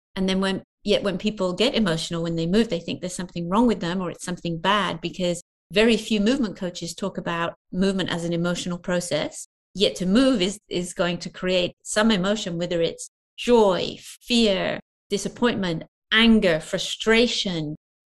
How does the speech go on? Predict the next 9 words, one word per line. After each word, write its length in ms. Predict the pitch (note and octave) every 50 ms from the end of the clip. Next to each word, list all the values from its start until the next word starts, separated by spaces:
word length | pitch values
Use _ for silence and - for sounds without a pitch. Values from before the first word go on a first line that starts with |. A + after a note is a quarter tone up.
| -
all 220 | - F#3+ A3 C4 B3
of 100 | A#3 G3+
these 220 | G3+ F#3 - -
things. 280 | F3 E3+ E3 D#3 - -
It's, 320 | - - - - - - _ _ _ _ _ _ _
it's 240 | - F#3 F#3 - -
not 240 | G#3 G#3+ G#3 G#3 -
always 360 | G3 F#3+ F#3+ F#3 F#3 F#3 F3
a, 380 | F3+ F3 E3+ E3 E3 D#3+ E3 -